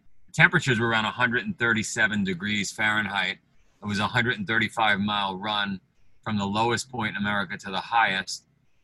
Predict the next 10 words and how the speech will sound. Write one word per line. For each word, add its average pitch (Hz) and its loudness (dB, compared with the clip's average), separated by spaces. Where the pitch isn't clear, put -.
And 113 -2
then 120 0
from 113 -2
there, 131 6
I 120 6
had 110 0
committed 113 -2
un-, 110 -4
un-, 107 -6
unwittingly 107 0